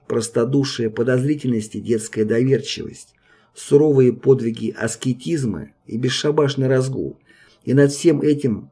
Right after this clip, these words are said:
фанатическая преданность царю и презрение к своему собрату-мужику. Всё это уживалось в его натуре.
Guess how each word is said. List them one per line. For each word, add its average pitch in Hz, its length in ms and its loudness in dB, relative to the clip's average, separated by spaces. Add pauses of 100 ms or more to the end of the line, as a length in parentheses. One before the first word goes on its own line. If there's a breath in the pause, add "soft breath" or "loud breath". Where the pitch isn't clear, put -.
фанатическая 120 840 -4
преданность 107 580 -4
царю 131 460 0 (360 soft breath)
и 135 100 2
презрение 143 640 2
к - 40 -10
своему 123 360 0
собрату-мужику. 110 1160 -2 (440 soft breath)
Всё - 200 0
это 143 220 4
уживалось 117 600 0
в - 60 -8
его 117 220 0
натуре. 131 600 -4